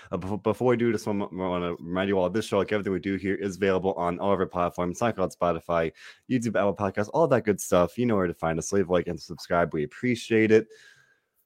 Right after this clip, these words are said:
I guess we might as well just dive right in. You know, there, there were a few really big stories tonight, and the, the one big one was the main event, Dolph Ziggler versus Tommaso Ciampa,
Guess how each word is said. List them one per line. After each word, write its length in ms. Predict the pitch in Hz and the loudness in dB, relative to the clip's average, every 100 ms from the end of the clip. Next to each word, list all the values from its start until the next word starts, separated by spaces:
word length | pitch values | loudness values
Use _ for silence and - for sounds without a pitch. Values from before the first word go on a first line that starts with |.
| - _ _ | -20 _ _
I 100 | 123 | -4
guess 580 | 113 - 175 226 226 - | -2 0 0 2 0 2
we 160 | 113 170 | 4 6
might 220 | 160 160 | 6 6
as 100 | 113 | 6
well 180 | 131 143 | 6 4
just 380 | 107 127 - 92 | 4 0 0 4
dive 340 | 107 139 113 | 8 8 8
right 260 | 123 104 101 | 6 8 8
in. 360 | 117 90 92 | 6 6 2
You 80 | 90 | 2
know, 180 | 82 82 | 2 2
there, 220 | 87 87 | 4 4
there 200 | 90 90 | 4 4
were 360 | 87 87 87 85 | 4 4 4 0
a 60 | |
few 760 | - - 107 120 131 127 113 87 | -6 -8 0 4 4 4 2 2
really 400 | 101 113 107 104 | 4 6 6 4
big 260 | 80 98 85 | 4 2 2
stories 420 | - 92 90 - | 0 2 2 0
tonight, 360 | 87 87 87 85 | 0 0 0 -2
and 180 | 82 | -2
the, 160 | 80 82 | -2 0
the 80 | 82 | 0
one 340 | 80 95 92 | 4 4 4
big 200 | 82 92 | 0 0
one 280 | 82 90 80 | 0 -2 2
was 240 | 90 117 | 2 2
the 120 | - 95 | 0 -2
main 200 | 92 90 | 0 0
event, 420 | 76 82 95 - | 0 0 0 0
Dolph 240 | 98 113 | 2 2
Ziggler 360 | - 104 101 92 | 0 0 2 2
versus 280 | 92 95 - | 0 -2 -4
Tommaso 360 | 101 92 90 | 2 2 0
Ciampa, 500 | - 107 104 107 101 | 0 2 4 4 4